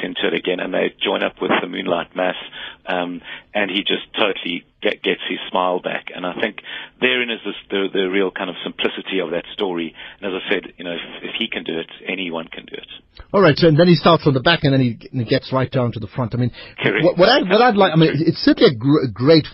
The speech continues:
Speaker 2: feel-good advert, and I wonder
Speaker 1: Yeah.
Speaker 2: whether, whether listeners feel the same way. But, but as they do, I think the very important question to ask listeners, and I'll ask, I'll ask Ziad Davids about it, so is, does it actually work to convince you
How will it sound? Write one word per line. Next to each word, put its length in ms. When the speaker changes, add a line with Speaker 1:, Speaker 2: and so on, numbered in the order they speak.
Speaker 2:
feel-good 480
advert, 440
and 80
I 40
wonder 200
Speaker 1:
Yeah. 60
Speaker 2:
whether, 220
whether 180
listeners 380
feel 140
the 60
same 320
way. 260
But, 140
but 100
as 220
they 160
do, 280
I 60
think 140
the 40
very 160
important 440
question 300
to 120
ask 240
listeners, 400
and 80
I'll 140
ask, 120
I'll 120
ask 160
Ziad 240
Davids 300
about 260
it, 100
so 140
is, 260
does 180
it 80
actually 280
work 360
to 80
convince 580
you 360